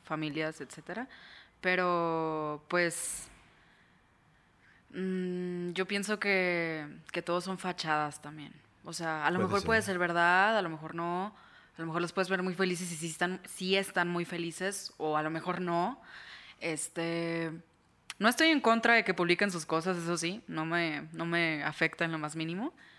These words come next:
Speaker 1: Pero, pues, las redes sociales, pues, más bien hay que tener cuidado con ellas. <laughs>
Speaker 2: Sí, hay que tener, hay por ahí un estudio bien interesante respecto a eso, que decía algo que probablemente ya todos sabemos, pero lo refuerza, ¿no? El hecho de que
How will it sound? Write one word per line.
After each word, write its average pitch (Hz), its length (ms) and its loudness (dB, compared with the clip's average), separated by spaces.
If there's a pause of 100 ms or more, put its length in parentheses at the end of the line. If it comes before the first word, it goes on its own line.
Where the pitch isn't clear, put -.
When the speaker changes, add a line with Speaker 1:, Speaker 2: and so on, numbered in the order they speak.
(640)
Speaker 1:
Pero, 180 1040 4 (500)
pues, 180 120 0
las 196 160 4
redes 226 200 6
sociales, 202 840 2 (1000)
pues, - 160 -12 (220)
más 233 180 -8
bien 269 160 -2
hay 262 140 -2
que 254 120 -2
tener 247 300 2
cuidado 220 420 4
con 196 160 2
ellas. 165 360 0
<laughs> - 300 -4
Speaker 2:
Sí, 92 260 2
hay 92 100 -4
que 113 100 -6
tener, 113 240 -4
hay - 220 -8
por 175 160 -2
ahí 135 140 2
un 143 100 0
estudio 147 320 2
bien 143 140 4
interesante 123 480 -2
respecto 104 440 -4
a 92 60 0
eso, 151 300 -4 (560)
que 120 120 0
decía 113 280 2
algo 151 200 2
que 123 120 -4
probablemente 131 440 0
ya 120 140 2
todos 113 200 0
sabemos, 78 500 -4
pero - 340 -16 (220)
lo 95 100 -6
refuerza, 90 500 -4
¿no? 104 160 -4
El 123 120 -2
hecho 120 240 -4
de 120 100 -2
que 85 320 -8